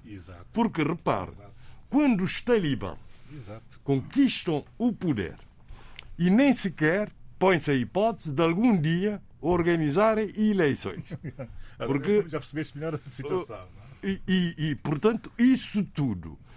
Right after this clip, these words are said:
Speaker 2: com ratificação, com conluio dos americanos, isso é grave. Isso é um grande retrocesso.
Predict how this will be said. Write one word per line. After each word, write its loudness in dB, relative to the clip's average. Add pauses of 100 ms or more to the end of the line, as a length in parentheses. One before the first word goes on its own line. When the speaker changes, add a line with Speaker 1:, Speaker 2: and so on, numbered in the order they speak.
(320)
Speaker 2:
com 2
ratificação, -2 (560)
com -2
conluio 2 (600)
dos 2
americanos, -2 (320)
isso 0
é 2
grave. 6 (320)
Isso -2
é 2
um 2
grande 4
retrocesso. -2